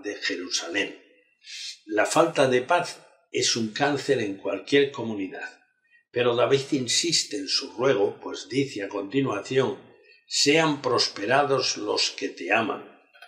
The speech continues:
sea la paz dentro de tus muros y el descanso dentro de tus palacios".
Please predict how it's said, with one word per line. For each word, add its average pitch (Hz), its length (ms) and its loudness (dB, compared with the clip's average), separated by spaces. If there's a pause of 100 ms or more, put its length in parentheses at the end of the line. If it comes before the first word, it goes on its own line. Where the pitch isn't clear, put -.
(120)
sea 151 380 4
la 104 280 2
paz 143 400 0 (200)
dentro 117 460 2
de 98 140 -6
tus - 360 -6
muros 147 560 0 (240)
y 104 100 -2
el 104 160 -2
descanso 127 800 0
dentro 113 520 -2
de 95 120 -6
tus 95 400 -8
palacios". - 720 -8